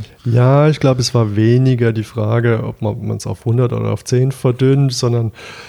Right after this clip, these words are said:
In den zwei nuller Handlungsempfehlungen war es jetzt zum Beispiel so, dass man gesagt hat, bei, ich glaub, ähm, bei Erwachsenen war es dann drei plus zwei Nazel und dann je nach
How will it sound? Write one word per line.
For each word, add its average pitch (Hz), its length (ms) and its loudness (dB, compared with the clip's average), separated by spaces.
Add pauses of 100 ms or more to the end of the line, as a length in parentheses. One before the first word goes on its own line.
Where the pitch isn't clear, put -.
(440)
In 110 220 -2
den 113 200 0
zwei 123 320 2
nuller 143 320 4
Handlungsempfehlungen 131 920 2
war 117 140 2
es 110 80 -2
jetzt 123 120 0
zum 120 120 0
Beispiel 113 320 -2
so, 113 120 0
dass 113 200 -2
man 107 160 0
gesagt 101 340 -4
hat, 113 140 -2
bei, 107 500 -2
ich - 260 -14 (140)
glaub, 110 520 -6
ähm, 110 500 -4 (560)
bei 117 100 -2
Erwachsenen 120 640 0
war 117 160 2
es 117 140 -2
dann 113 720 -2
drei 113 320 0
plus 127 260 -2
zwei 120 220 0
Nazel 139 640 2
und 117 240 -2
dann 110 360 -2
je 117 120 -2
nach 113 180 -2